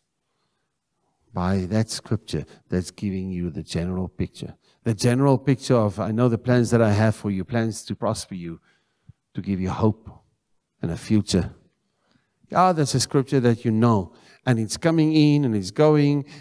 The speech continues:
It's not like you're rejecting that scripture, but it will have meaning in you when you are mature. You will appreciate afresh. When you read that scripture for the hundredth time, you will appreciate.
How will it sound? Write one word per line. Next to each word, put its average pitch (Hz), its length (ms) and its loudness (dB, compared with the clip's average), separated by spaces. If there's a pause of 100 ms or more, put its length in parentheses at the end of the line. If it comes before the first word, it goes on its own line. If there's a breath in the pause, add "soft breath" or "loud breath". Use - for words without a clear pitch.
It's 113 180 -2
not 180 140 4
like 143 260 0
you're 117 100 4
rejecting 127 640 0
that 101 160 4
scripture, - 520 -6 (300 loud breath)
but 117 140 4
it 113 240 0
will 120 120 4
have 117 280 4
meaning 135 600 4
in 95 160 2
you 82 380 -2 (680)
when 95 160 0
you 98 100 4
are 85 80 4
mature. 73 380 -4 (2000)
You 117 160 2
will 123 140 8
appreciate 123 760 4
afresh. 113 440 0
When 123 180 2
you 123 180 6
read 160 340 0
that 143 180 2
scripture - 460 0
for 127 220 2
the 117 100 2
hundredth 131 580 0
time, 117 380 2 (640 loud breath)
you 113 180 2
will 107 120 6
appreciate. - 720 -2